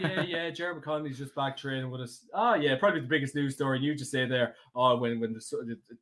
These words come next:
Speaker 1: just get rid of Hughes in the championship." Hughes dubs.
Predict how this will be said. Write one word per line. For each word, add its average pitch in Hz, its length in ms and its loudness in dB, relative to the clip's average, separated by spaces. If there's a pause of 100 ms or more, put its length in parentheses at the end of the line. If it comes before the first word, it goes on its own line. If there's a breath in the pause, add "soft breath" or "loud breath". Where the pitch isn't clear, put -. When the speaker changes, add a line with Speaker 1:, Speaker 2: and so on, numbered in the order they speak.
(100)
Speaker 1:
just - 220 -12 (220)
get 131 160 4
rid 139 120 4
of 131 100 -2
Hughes 135 320 4
in 120 60 -4
the - 60 -10
championship." 120 460 -2 (340)
Hughes 202 260 0
dubs. - 600 6